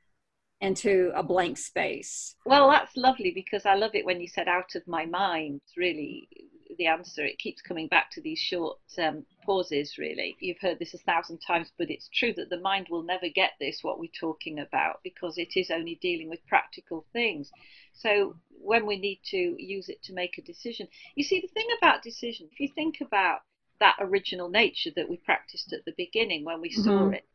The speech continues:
Speaker 2: in that sort of empty but not empty space, there is no decision making. You could say it another way, you know, God doesn't make decisions, spirit doesn't make decisions. There's,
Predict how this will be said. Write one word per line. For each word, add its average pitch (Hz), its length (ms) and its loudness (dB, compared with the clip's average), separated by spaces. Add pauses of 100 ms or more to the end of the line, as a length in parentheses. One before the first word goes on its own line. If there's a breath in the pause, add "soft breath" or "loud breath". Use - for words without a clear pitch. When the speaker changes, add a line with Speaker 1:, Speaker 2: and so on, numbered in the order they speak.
Speaker 2:
in 247 180 2
that 262 280 2
sort - 240 -2
of - 80 -12 (320)
empty 220 520 2
but 202 160 2
not 208 220 0
empty 196 420 -6
space, - 800 0 (240)
there 247 160 4
is 269 160 2
no 262 180 4
decision 254 440 -2
making. 147 640 -4
You 240 220 -2
could - 220 2
say 214 240 4
it - 80 0
another 196 320 0
way, 160 200 4
you 165 100 0
know, 151 300 4 (100)
God 214 260 6
doesn't 180 300 -6
make 160 240 0
decisions, 185 480 -10
spirit - 420 2
doesn't 175 240 -10
make 170 240 -4
decisions. 180 400 -10
There's, 185 160 -6